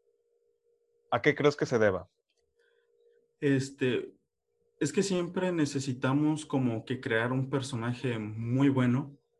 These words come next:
Speaker 2: pero al mismo tiempo su contraparte que es muy mala. Y en el caso de la conquista, siempre queremos ver al malo como a Cortés. Eh, él trajo el pecado, él, este, empezó con el calentamiento global y todo este rollo.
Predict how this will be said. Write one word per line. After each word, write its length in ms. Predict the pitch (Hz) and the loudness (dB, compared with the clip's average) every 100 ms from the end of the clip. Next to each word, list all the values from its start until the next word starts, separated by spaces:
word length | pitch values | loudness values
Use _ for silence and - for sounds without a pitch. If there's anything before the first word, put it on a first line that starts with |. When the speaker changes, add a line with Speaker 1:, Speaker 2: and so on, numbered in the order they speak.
| _ _ _ _ _ | _ _ _ _ _
Speaker 2:
pero 180 | - 113 | -2 0
al 100 | 110 | 0
mismo 260 | 117 120 127 | 2 0 2
tiempo 280 | 135 131 139 | 0 0 0
su 160 | 135 | -2
contraparte 720 | 131 117 - 98 117 113 - 123 | -4 -4 -4 -6 -4 -6 -6 -4
que 140 | 113 | -2
es 260 | 104 - 117 | -2 -6 -6
muy 280 | 101 117 | -4 -4
mala. 440 | 107 110 120 90 - _ _ _ _ _ _ - | -2 -2 -2 -4 -10 _ _ _ _ _ _ -2
Y 220 | 127 120 | 0 2
en 160 | 113 113 | 0 -2
el 140 | 110 | -2
caso 280 | 117 113 143 | 0 2 4
de 80 | 147 | 4
la 160 | 143 | 2
conquista, 880 | 143 113 - 143 139 165 165 160 - _ _ _ _ - | -2 -6 0 0 0 -4 -4 -6 -10 _ _ _ _ -12
siempre 440 | - 139 135 143 | 2 2 4 2
queremos 380 | 139 127 131 123 | 2 0 0 0
ver 160 | 127 | 0
al 140 | 131 120 | 2 0
malo 420 | 117 123 139 139 | -2 -2 -2 -4
como 220 | 120 98 | -6 -8
a 80 | 92 | -8
Cortés. 600 | - 95 - 131 135 - _ _ _ _ _ - | -12 -12 -2 -2 -2 -14 _ _ _ _ _ -6
Eh, 520 | 120 120 113 113 98 - | 0 2 4 4 4 2
él 520 | 123 127 139 143 139 | 4 6 6 4 2
trajo 260 | - 117 131 | 0 -2 0
el 100 | 123 | -2
pecado, 720 | 98 - 123 143 143 139 127 | -4 -2 0 2 2 2 2
él, 260 | 120 123 123 | 2 2 2
este, 540 | 123 - - 113 110 | 0 -4 0 2 2
empezó 480 | 104 - 110 - 120 | 0 -2 -4 -2 -4
con 140 | 123 120 | 0 0
el 100 | 117 | 0
calentamiento 640 | 113 110 110 107 120 135 | -2 -4 -4 -6 -4 -2
global 440 | 120 104 104 127 131 | -2 -2 0 0 0
y 80 | 123 | -2
todo 180 | 120 | -2
este 220 | 123 - 110 | -2 -4 -4
rollo. 420 | 113 123 143 | -2 0 0